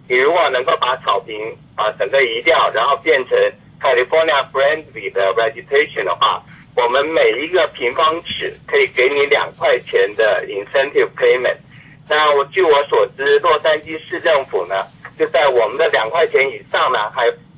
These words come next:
多付了一块半。也就是说，你现在的话，把你草坪，传统的草坪如果，啊，挪除掉的话，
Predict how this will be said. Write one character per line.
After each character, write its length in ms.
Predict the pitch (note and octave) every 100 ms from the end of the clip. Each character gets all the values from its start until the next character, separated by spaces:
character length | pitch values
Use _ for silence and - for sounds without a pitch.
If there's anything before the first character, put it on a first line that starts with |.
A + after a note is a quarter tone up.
| -
多 200 | E3+ E3
付 200 | - D3+
了 160 | A#2+ G#2+
一 80 | C3
块 240 | C#3 - B2+
半。 280 | - C3 - -
也 100 | D3 D3
就 100 | D3+
是 100 | D3
说， 260 | D3+ C#3+ C#3+ - - -
你 180 | A#2 A2+
现 160 | F#3+ E3+
在 180 | F3 D3
的 80 | C#3
话， 200 | C#3+ B2
把 180 | B2 C3
你 160 | C#3+
草 260 | C#3 B2 F#2 -
坪， 260 | G2+ G#2+ - - - -
传 180 | C#3 E3+
统 180 | C3+
的 100 | A2
草 220 | A#2+ A#2 -
坪 280 | - G#2+
如 140 | B2 C3+
果， 260 | B2 F#2+ - - - -
啊， 220 | A2+ G#2+
挪 220 | A2+ A#2 -
除 180 | D3
掉 240 | C3 D3+ G#2+
的 100 | G#2+
话， 260 | A2+ -